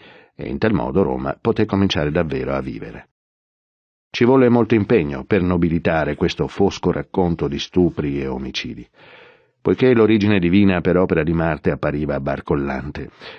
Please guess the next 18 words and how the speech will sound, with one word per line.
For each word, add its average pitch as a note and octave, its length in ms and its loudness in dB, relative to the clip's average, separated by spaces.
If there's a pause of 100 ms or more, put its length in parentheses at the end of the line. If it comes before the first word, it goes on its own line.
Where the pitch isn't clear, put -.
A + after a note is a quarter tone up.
si - 200 0
pensò C3 340 2
di F#2+ 120 4
radicare E2+ 520 0
la D2+ 120 -2
nascita E2 640 -2
del C2+ 180 -8
nuovo E2 320 -2
centro D2 400 -4
in G2 120 2
un A2+ 120 4
altro B2 340 0
mito F#2+ 340 2
illustre, C#2 680 -2 (340)
la C#2+ 200 0
guerra F#2 280 2
di F2+ 120 0
Troia, - 520 -8